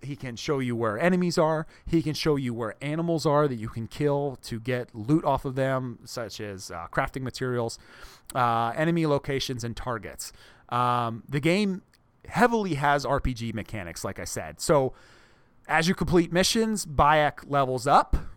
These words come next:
Uh, when you level up, you can get an experience point that you can spec into a skill tree. The skill tree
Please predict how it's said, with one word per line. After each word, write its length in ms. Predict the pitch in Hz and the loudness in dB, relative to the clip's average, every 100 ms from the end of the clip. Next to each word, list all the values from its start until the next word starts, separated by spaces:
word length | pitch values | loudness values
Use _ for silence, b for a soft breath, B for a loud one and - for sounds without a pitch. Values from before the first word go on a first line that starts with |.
| - | -10
Uh, 420 | 123 117 120 123 120 | -2 2 4 4 2
when 200 | 135 143 | 0 -2
you 120 | 131 | 0
level 360 | 139 143 135 | 2 2 4
up, 180 | 147 - | 2 2
you 80 | 135 | -2
can 140 | 143 | -4
get 120 | 131 127 | -2 -2
an 120 | 117 | -4
experience 560 | - - 147 160 156 | -8 0 2 2 0
point 300 | - 151 151 | -2 -2 -2
that 100 | 104 | -4
you 80 | 104 | -6
can 140 | - 110 | -6 -8
spec 380 | - 151 135 | -2 0 0
into 200 | 135 120 | -4 -6
a 20 | 110 | -4
skill 320 | - 147 156 | -4 -2 -2
tree. 400 | - 160 160 165 b b b b | 0 0 0 -4 b b b b
The 80 | 127 | -6
skill 260 | - 185 170 | 0 2 0
tree 440 | - 156 151 135 | 0 -2 -2 -4